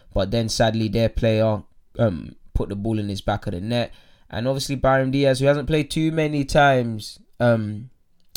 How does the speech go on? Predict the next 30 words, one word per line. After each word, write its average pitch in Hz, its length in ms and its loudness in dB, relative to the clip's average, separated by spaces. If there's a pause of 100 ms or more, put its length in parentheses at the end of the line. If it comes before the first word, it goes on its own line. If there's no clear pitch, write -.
(100)
for 131 200 -2
Real 120 300 0
Madrid, 117 440 -4 (140)
ma-, 117 260 -2 (320)
in 113 140 -4
added 117 300 0
time 107 280 -2
struck - 320 -2
as 107 140 -4
well. 120 280 2 (360)
Bale's 147 300 4
also 135 280 0
been 120 240 0
linked 120 220 -6
with 107 140 -4
a 101 80 0
loan 120 300 0
move 113 180 -2
away 113 340 0
from 113 260 -6
Real 117 160 -2
Madrid, 113 500 -2
and 107 160 0
his 113 140 -4
agent 117 400 2
has 107 240 -2
had 107 220 0
this 117 180 -2
to - 140 -8
say. 98 360 -2